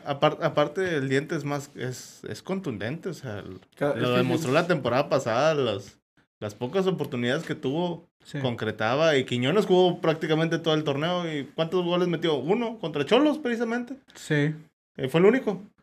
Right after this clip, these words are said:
Speaker 3: La verdad que
Speaker 1: Que
Speaker 3: sí.
Speaker 1: yo recuerde, fue el único que, sí.
Speaker 2: Yo creo que cada quien tiene lo suyo, por ejemplo, porque el Dientes, como tú dices, tiene mucha contundencia, pero, por ejemplo, a mí se me hace que es más rápido este Quiñones.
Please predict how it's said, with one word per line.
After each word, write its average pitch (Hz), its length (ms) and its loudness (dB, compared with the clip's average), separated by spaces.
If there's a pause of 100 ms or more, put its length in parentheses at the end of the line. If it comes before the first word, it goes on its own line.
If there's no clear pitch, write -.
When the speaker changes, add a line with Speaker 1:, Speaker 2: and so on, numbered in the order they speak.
(120)
Speaker 3:
La 156 80 0
verdad 147 180 2
que - 80 -2
Speaker 1:
Que 139 80 4
Speaker 3:
sí. 139 80 8
Speaker 1:
yo 151 80 6
recuerde, 180 520 2
fue 170 120 -2
el 165 100 -2
único 151 300 -2
que, 147 120 -14 (200)
sí. 123 220 -12 (480)
Speaker 2:
Yo 156 140 -2
creo 180 140 0
que 170 80 -2
cada 170 200 6
quien 175 160 0
tiene 170 540 4
lo 135 200 0
suyo, 160 320 2
por 151 140 2
ejemplo, 156 200 0
porque 147 320 0
el 135 120 0
Dientes, 156 300 0
como 156 180 2
tú 156 80 -2
dices, 160 180 0
tiene 156 200 0
mucha 165 240 0
contundencia, 165 600 0 (460)
pero, 135 180 4
por 135 120 2
ejemplo, 147 180 0
a 147 40 2
mí 147 100 0
se 147 100 -4
me 151 60 0
hace 156 120 -4
que 156 80 -4
es 143 80 -4
más 147 220 0
rápido 143 320 2
este 135 240 -4
Quiñones. 135 520 -6